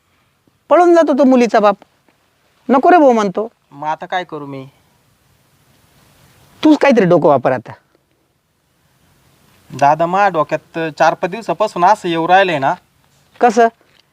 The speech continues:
Speaker 2: का आता पहिली बायको ती पहिली तीच नाही का?
Speaker 1: हा, हा, मग?
Speaker 2: आता मला तर काय नोकरी नाही, काय नाही म्हटल्यावर आता मला दुसरी मिळणं जरा मुश्किलच आहे.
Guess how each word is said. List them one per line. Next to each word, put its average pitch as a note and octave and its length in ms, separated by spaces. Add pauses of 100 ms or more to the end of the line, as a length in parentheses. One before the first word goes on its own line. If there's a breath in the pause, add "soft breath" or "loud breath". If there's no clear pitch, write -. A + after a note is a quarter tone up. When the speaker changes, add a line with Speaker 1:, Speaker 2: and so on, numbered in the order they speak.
(500)
Speaker 2:
का D#3+ 460
आता D#3+ 260 (680)
पहिली G3 220
बायको C#3+ 280
ती C3+ 100
पहिली E3 480 (400)
तीच G3+ 140 (240)
नाही F#3 160
का? D#3 80 (540)
Speaker 1:
हा, A3+ 160
हा, G3+ 160
मग? C#4 160 (380)
Speaker 2:
आता - 160
मला E3 320
तर F3+ 120
काय F3 260
नोकरी F3 380
नाही, E3+ 220
काय D#3 240
नाही E3 140
म्हटल्यावर B2+ 420
आता B2 160
मला C#3+ 260
दुसरी E3 280
मिळणं C#3+ 300
जरा C#3+ 220
मुश्किलच E3+ 540
आहे. A2+ 80